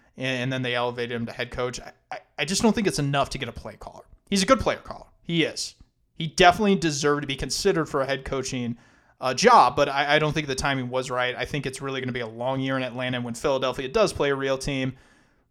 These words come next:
we'll see if Sirianni can coach. Pittsburgh and Buffalo. Got this one wrong. That was one of my two losses.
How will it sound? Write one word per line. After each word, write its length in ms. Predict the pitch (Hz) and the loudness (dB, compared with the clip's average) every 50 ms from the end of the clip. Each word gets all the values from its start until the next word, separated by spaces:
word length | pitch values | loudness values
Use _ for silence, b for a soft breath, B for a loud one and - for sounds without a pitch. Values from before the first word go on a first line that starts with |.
| _ - | _ -8
we'll 100 | 185 151 | -6 -4
see 160 | - - 143 | -2 -2 -2
if 60 | 131 | -2
Sirianni 520 | - - 139 131 123 117 113 107 107 107 101 | -2 -4 -4 -4 -4 -4 -4 -6 -8 -10 -12
can 140 | - 110 104 | -14 -16 -18
coach. 380 | - 107 - - - - - b b b b b b b | -16 -18 -18 -16 -18 -18 -18 b b b b b b b
Pittsburgh 400 | b 214 233 220 - 254 233 220 - | b 6 6 6 6 4 4 4 4
and 140 | 180 170 160 | 2 2 4
Buffalo. 380 | - 170 170 165 - 135 120 117 | 6 4 4 4 2 -2 -2 2
Got 220 | - 156 165 - | 4 2 4 4
this 180 | 190 165 - - | 4 2 2 2
one 180 | 180 170 156 | 2 2 4
wrong. 220 | 151 160 147 131 123 | 6 6 6 6 4
That 100 | 123 143 | 0 -4
was 140 | 160 156 | -4 -2
one 80 | 165 165 | -2 0
of 60 | 151 | 0
my 80 | 147 135 | 0 -2
two 200 | 131 - 170 160 | -4 -4 -6 -2
losses. 640 | 147 147 147 147 139 135 - 135 120 120 120 - | 2 4 4 4 4 4 0 -4 -4 -4 -6 -8